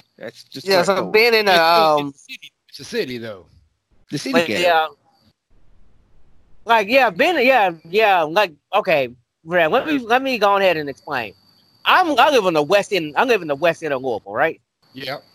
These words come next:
Speaker 1: Which I
Speaker 2: The
Speaker 1: initially
Speaker 2: west
Speaker 1: thought was a
Speaker 2: end,
Speaker 1: parking garage. My
Speaker 2: yeah, the
Speaker 1: bad.
Speaker 2: west end is kinda like, you're funny, Josh. <laughs> But the west end,
Speaker 1: <laughs>
Speaker 2: um, in the past has had a history of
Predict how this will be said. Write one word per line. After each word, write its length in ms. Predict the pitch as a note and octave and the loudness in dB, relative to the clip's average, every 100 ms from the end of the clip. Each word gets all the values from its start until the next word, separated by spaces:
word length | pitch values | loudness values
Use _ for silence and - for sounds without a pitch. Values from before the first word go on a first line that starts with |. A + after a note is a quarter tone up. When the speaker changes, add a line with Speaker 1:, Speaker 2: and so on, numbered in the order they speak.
| _ - | _ 0
Speaker 1:
Which 180 | D3+ | 4
I 220 | F3+ E3+ D#3 | 6 6 4
Speaker 2:
The 60 | |
Speaker 1:
initially 360 | E3 F3 - D3 | -2 -6 -4 -4
Speaker 2:
west 60 | |
Speaker 1:
thought 180 | E3 D#3+ | -2 0
was 80 | B3+ | 2
a 40 | A3 | 2
Speaker 2:
end, 100 | E3 | 4
Speaker 1:
parking 340 | E3+ C#3+ A2+ | 2 -2 -14
garage. 480 | A2+ G2+ E2+ E2+ - _ _ _ _ _ - | -14 -14 -16 -18 -20 _ _ _ _ _ -14
My 120 | A2 | -2
Speaker 2:
yeah, 80 | F#3 | 2
the 100 | F3 | 2
Speaker 1:
bad. 80 | E3+ | 2
Speaker 2:
west 360 | C#4 C4 - - | 0 0 -14 -6
end 380 | C4 A3+ F#3 F3 | 0 2 2 2
is 180 | E3 | -2
kinda 280 | - G#3+ F#3 | 2 2 2
like, 400 | E3+ D#3+ D3 C#3+ _ _ C3 B2+ | 2 2 2 0 _ _ -20 -20
you're 180 | A#2+ C#3+ | -10 -10
funny, 300 | - A#2 G#2+ | -10 -12 -12
Josh. 280 | G2 G2+ G#2 - | -12 -12 -10 0
<laughs> 500 | F4 - - - - | 2 0 -8 -20 -8
But 140 | G#3+ G3+ | -4 2
the 60 | |
west 280 | - B3+ G#3+ | 4 4 4
end, 300 | F#3+ A3 - - E3+ | 2 2 -2 -6 -18
Speaker 1:
<laughs> 160 | _ | _
Speaker 2:
um, 460 | E3+ D3+ C#3 B2+ C#3 - - - | 2 2 2 -2 -8 -20 -20 -4
in 120 | A3 G3 | 0 0
the 80 | |
past 540 | E3 A3+ A#3 G#3 A#3 G#3 | 2 2 2 -2 -6 -4
has 120 | F#3+ | 0
had 200 | G#3 F#3+ | 2 2
a 100 | D#3+ | 2
history 760 | F3+ C#4+ - G3+ D#3+ D3 C#3+ C#3 | 2 0 -2 -4 -2 -2 -4 2
of 380 | C#3+ C3+ B2 | 4 4 2